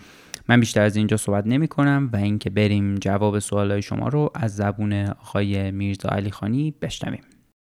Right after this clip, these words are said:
سلام، خیلی، اه، خوش اومدین مجدد. خیلی ممنونم که این وقت رو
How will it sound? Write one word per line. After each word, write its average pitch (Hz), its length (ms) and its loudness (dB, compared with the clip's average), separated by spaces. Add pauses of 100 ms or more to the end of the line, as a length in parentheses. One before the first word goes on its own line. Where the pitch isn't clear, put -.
(300)
سلام، 117 840 -2
خیلی، 107 580 -8 (720)
اه، 95 200 -16
خوش - 300 -12
اومدین 120 440 -4
مجدد. 107 760 -4 (1160)
خیلی 104 320 -8
ممنونم 107 560 -2
که 113 120 -10
این 110 160 -6
وقت 107 340 0
رو 104 260 -4